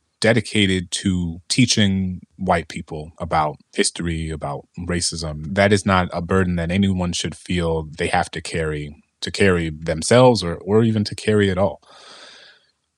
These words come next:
I think we all make different decisions at different points in our lives, at different times, about who we are writing for,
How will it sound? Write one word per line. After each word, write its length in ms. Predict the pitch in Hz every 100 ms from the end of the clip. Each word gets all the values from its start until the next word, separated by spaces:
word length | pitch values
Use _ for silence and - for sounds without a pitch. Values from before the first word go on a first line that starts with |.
| -
I 80 | 110
think 340 | - 139 123 - - - - -
we 460 | 110 104 90 110 101
all 560 | 101 107 110 104 101 -
make 320 | 95 92 90 - - - - 107
different 420 | 98 104 - 95
decisions 720 | - - 101 87 78 82 - - -
at 140 | 101
different 300 | 98 101 95
points 280 | - 95 90
in 60 | 82
our 160 | 76
lives, 460 | 73 190 196 196 -
at 80 | 147
different 260 | - 78
times, 460 | 78 95 95 92 87
about 480 | 87 87 82 - - _ _ _ _
who 380 | - - 131 123
we 140 | 113
are 100 | 92
writing 260 | 87 80 82
for, 640 | - 110 110 110 107 101